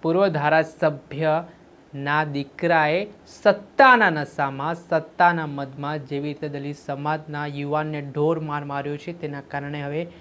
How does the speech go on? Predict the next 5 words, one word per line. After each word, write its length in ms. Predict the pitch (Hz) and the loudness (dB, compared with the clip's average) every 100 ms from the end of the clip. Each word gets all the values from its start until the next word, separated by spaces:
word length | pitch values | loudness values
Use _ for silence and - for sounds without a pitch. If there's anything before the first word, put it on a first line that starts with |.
| - - - | -20 -20 -14
સમાજ 560 | - 143 156 165 151 | -6 -4 -2 -4 -6
લડી 320 | 156 147 147 139 | -6 -4 -4 -4
લેવાના 400 | 135 131 139 143 | -4 -6 -8 -10
મૂડમાં 460 | 131 127 120 120 | -12 -14 -14 -16
છે. 220 | 123 131 | -16 -18